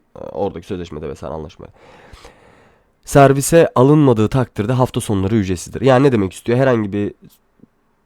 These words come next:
ne bileyim, görev vesaire olmadığı zaman hafta sonu,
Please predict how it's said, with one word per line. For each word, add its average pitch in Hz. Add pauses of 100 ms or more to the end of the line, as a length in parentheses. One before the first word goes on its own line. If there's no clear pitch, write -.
(180)
ne 139
bileyim, 107
görev 117
vesaire 110
olmadığı 104
zaman 101
hafta 127
sonu, 95